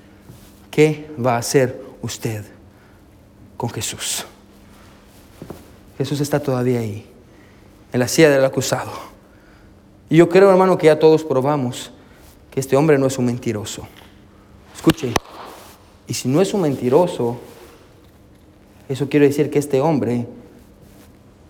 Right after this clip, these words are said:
es el Hijo de Dios. Y si Él es el Hijo de Dios, mi responsabilidad no es rechazarlo, es seguirlo, es amarlo,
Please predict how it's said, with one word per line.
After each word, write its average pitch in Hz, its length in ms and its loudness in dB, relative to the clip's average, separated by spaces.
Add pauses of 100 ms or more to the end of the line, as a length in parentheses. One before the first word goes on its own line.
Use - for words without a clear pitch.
(140)
es - 120 -8
el 117 120 0
Hijo 113 220 -2
de 107 120 -6
Dios. - 500 -10 (960)
Y 123 80 -4
si 143 160 4
Él 165 80 4
es 160 140 -2
el 135 120 2
Hijo 147 200 -2
de 123 100 -2
Dios, 139 580 -4 (1600)
mi 147 100 -2
responsabilidad 127 640 0
no 135 120 0
es 117 60 -2
rechazarlo, - 680 -10 (1700)
es 123 100 -4
seguirlo, 110 680 -6 (1300)
es 135 160 -4
amarlo, 113 540 -4